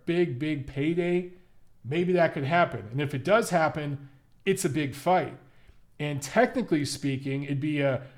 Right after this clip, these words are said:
a unification. But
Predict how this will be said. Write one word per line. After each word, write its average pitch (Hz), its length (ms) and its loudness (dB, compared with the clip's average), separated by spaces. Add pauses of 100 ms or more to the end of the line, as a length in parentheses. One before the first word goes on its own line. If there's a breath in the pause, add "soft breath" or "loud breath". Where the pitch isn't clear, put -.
(140 loud breath)
a 139 60 -2
unification. 175 840 -2 (1300)
But 180 400 6